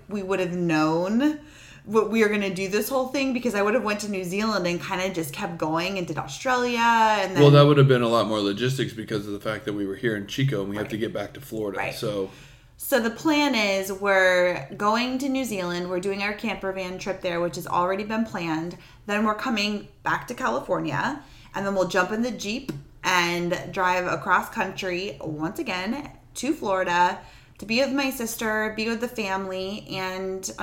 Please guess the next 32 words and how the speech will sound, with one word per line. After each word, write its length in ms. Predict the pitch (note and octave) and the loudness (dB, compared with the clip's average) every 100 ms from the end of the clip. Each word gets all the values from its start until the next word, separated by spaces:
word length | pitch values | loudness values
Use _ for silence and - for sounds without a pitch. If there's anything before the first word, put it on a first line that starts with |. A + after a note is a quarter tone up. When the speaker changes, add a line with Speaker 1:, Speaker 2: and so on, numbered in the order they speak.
| F#3+ - F#3+ - | -8 -8 -8 -8
Speaker 1:
unfortunately 720 | G#3 - G3 G3+ A#3 C4 - - - | -8 -8 -8 -6 -6 -6 -12 -20 -10
leave 240 | G#3 G#3 | -6 -4
Mimi 320 | G3+ G3+ G3+ G3+ | -2 -4 -4 -4
LaRue 340 | G3+ G3 F#3+ | -2 -2 -2
there. 420 | G3 F#3 F#3 A3+ D#2+ | -2 -2 -2 -4 -6
Speaker 2:
Aw. 520 | E2+ F2+ D#2+ F2+ C3 - - - - | -6 -6 -6 -6 -6 -10 -14 -16 -8
Speaker 1:
I 180 | - F#3+ | -4 -2
know. 520 | F3+ E3+ E3+ F3+ F#3+ - | -2 0 0 -2 -8 -10
It's 160 | G3 | -6
actually 380 | - F3+ - G#3 | -4 -4 -6 -8
kind 180 | F#3+ F3 | -6 -8
of 80 | E3+ | -6
heartbreaking, 680 | F3 - E3 D#3+ D#3+ D#3 | -6 -4 -4 -4 -4 -2
Speaker 2:
I 40 | A2+ | 0
know. 320 | A#2 D#3+ D#3+ | 2 2 0
Speaker 1:
but 320 | - - - | -4 -14 -2
Speaker 2:
And 100 | C3+ | 6
what's 160 | C3+ C3+ | 6 6
crazy 440 | C#3+ D3+ D3+ C3 | 6 6 8 6
is, 200 | A#2+ A2+ | 4 2
is 120 | G#2+ | 0
I 120 | A2 A2 | 2 2
just 220 | A#2 A2+ | 0 -2
updated 480 | B2 A2+ B2 A2 G#2 | -2 0 0 0 -2
the 80 | G2 | -6
calendar 680 | - B2 B2 A2 G#2 G2 G2+ | -4 -2 -2 -2 -2 -2 -2
and 320 | G#2 G#2 G2+ | -4 -6 -6
just 260 | G#2 - - | -8 -8 -4
put 200 | G#2+ - | -4 -4
the 80 | |
five-week 560 | - G#2+ G#2 G2+ A2 G#2+ | -2 0 0 -2 -4 -6
mark 400 | G2+ F#2+ F#2+ - | -4 -4 -6 -12